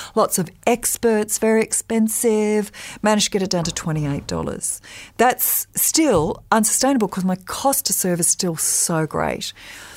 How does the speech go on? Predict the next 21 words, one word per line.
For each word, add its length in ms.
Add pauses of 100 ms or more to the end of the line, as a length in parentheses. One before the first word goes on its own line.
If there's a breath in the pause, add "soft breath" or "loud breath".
(180 loud breath)
So 120
then 160
we 80
said 180
there 100
has 320
to 60
be 80
another 260
way, 480
and 140
that's 320
why 360
we, 200 (220)
we 120
found 320
Albert 260
A 120
I 160
in 80
Israel, 680